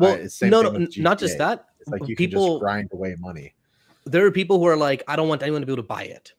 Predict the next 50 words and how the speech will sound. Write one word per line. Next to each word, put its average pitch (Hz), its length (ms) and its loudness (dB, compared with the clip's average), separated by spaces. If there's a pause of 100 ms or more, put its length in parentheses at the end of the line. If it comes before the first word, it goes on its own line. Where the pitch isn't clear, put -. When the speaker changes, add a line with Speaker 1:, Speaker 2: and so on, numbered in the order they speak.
Speaker 2:
I 113 80 -10
wanna 123 180 -4
be 117 80 -8
able 110 120 -10
to - 60 -18 (160)
Speaker 1:
Yeah. 175 100 0
Speaker 2:
only 143 80 -6
grind 110 420 -10
it." - 240 -20 (300)
And 151 380 0 (180)
to 165 120 0
that 185 220 -2
I 175 140 0
say, 156 420 -8 (480)
"What 110 140 -8
do 165 60 -6
you 123 140 -10
care? 95 300 -18 (420)
What 123 80 -8
do 156 60 -4
you 175 80 -2
care?" 131 360 -12
<laughs> - 40 -20
Like, - 220 -8
if 147 60 -12
people 202 180 4
wanna 269 220 6
spend 226 200 -2
their 202 80 0
money 180 220 2
on 123 120 -4
this, 127 160 -10
what 143 200 -6
the 117 100 -6
hell 151 260 -8
do 113 120 -8
you 107 400 -6
care? 127 420 -4 (320)
You 135 60 -8
know? 185 160 -4 (3500)
Speaker 1:
Okay. 87 420 -12 (160)
The, 95 420 -8 (560)
uh, 90 380 -14
mix, 120 340 -12
I 98 180 -12
will, 107 500 -6
<laughs> - 60 -14
I'll - 140 -10
try 110 280 0
that. 78 240 -8